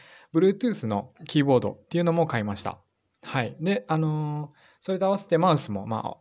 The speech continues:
あ、合わせて買ったんですけども、それを、あの、買っておくことで、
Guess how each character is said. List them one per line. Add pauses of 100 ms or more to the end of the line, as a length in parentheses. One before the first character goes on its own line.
あ、
合
わ
せ
て
買
っ
た
ん
で
す
け
ど
も、 (1000)
そ
れ
を、
あ
の、
買
っ
て
お
く
こ
と
で、